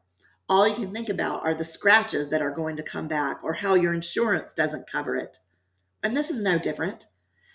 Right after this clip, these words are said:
That boat that Jesus wanted to borrow is Simon Peter's business. This is his livelihood.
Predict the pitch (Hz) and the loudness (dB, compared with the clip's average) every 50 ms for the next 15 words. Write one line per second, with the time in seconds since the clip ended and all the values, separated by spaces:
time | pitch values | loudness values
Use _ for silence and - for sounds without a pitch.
0 | _ _ _ _ _ - 220 240 - 226 247 254 254 254 254 240 233 240 - 214 | _ _ _ _ _ 0 0 2 2 4 4 4 2 2 2 0 0 0 0 -4
1 | 214 196 214 208 - 196 185 185 190 196 196 202 175 180 160 156 156 151 156 170 | -4 -4 -4 -4 -2 -2 0 0 0 -2 -2 -2 -2 0 2 2 2 2 2 0
2 | 170 - - 175 165 165 165 180 175 208 175 170 165 170 160 170 147 185 190 175 | 0 0 0 2 2 2 2 0 -2 0 -2 0 0 -2 -2 2 4 4 4 4
3 | 165 139 - - - - _ _ _ _ _ _ - 202 226 226 - 208 196 202 | 2 -6 -8 -10 -16 -20 _ _ _ _ _ _ 0 0 0 2 2 0 2 0
4 | 185 165 151 170 165 180 196 202 180 170 160 156 147 156 151 151 139 127 - | 0 2 2 2 4 4 2 2 2 0 0 -2 -2 -2 -2 -2 -2 -4 -6